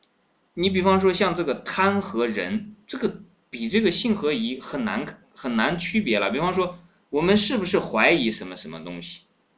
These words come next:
我们是不是相信什么什么东西，这个还好说了，因为它不涉及人的面子，不涉及人的自尊心。当涉及到比方说这个人是贪婪的还是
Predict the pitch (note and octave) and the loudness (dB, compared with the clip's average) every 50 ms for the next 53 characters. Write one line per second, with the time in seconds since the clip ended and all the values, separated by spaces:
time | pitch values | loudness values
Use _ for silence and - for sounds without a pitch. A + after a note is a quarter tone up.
0 | _ _ _ B2 C3 E3 F#3+ G#3 - C#4 A3+ F#3+ G3 G#3+ F3+ - - - B3+ B3 | _ _ _ -2 0 2 2 2 2 0 0 0 2 2 2 2 2 2 2 2
1 | B3+ C4 - - F3+ D3 - F2+ E2+ F2 E2+ - D#2 D#2 D2 C#2+ D#2+ E2+ E2+ - | 2 2 2 2 0 -2 -4 -6 -8 -10 -10 -10 -12 -12 -12 -12 -12 -12 -12 -14
2 | - - - - _ _ _ _ _ _ _ _ - D4 B3+ G3 E3+ - D3 E3 | -14 -16 -20 -20 _ _ _ _ _ _ _ _ -10 -2 -2 0 0 0 0 -2
3 | - - - - E3 - - - C3+ C3 A2+ A#2+ D3 E3+ E3+ E3 E3 E3+ E3+ D#3+ | -2 -4 -6 -6 -6 -6 -4 -2 0 2 2 2 2 2 2 0 0 0 -4 -6
4 | D#3 - D#3 - - G#3+ E3 B2+ A#2 C3 A#2+ G#2 G2 G#2+ B2 B2 D3 F3 F#3 F3 | -6 -6 -6 -4 0 0 0 0 -2 -2 -2 -2 -2 -2 -2 -2 -2 -4 -4 -2
5 | B2 G#2+ G#2+ - - _ _ _ _ _ _ _ _ _ _ _ _ _ _ C#3 | -4 -6 -8 -12 -18 _ _ _ _ _ _ _ _ _ _ _ _ _ _ -8
6 | - - A3 G3+ E3+ C3+ C3+ C3+ A#2+ A2 A2 B2+ B2 - - - A2 A2 A2 A2 | -4 2 4 4 4 4 2 0 2 2 2 0 0 -4 -6 -10 -8 -4 -4 -4
7 | A2 - A2+ A2 A2 - G3 A3 A#3 A3+ - - C4 G3 F3 E3+ F3 F#3+ D#3+ B2 | -4 -4 -6 -6 -4 -2 -2 -2 0 0 0 0 0 0 0 0 0 2 2 2
8 | A2 G2+ A#2 B2+ C3+ C3 C#3+ C3 B2+ - - F#3+ F3 C#3+ A#2+ B2 B2 - - A2 | 0 -2 -2 -4 -4 -2 -2 -4 -4 -4 -4 -4 -2 0 0 -2 -2 -4 -6 -8
9 | - - - F3 F3+ F3 E3 B2 F#2 F2 F#2 F2+ F2 F2 - G#2+ A#2+ C3 - D3+ | -8 -4 -2 -2 -2 0 -2 -2 -4 -4 -4 -6 -8 -6 -2 -2 -2 -2 -2 -6
10 | A#2 A2 - | -8 -10 -14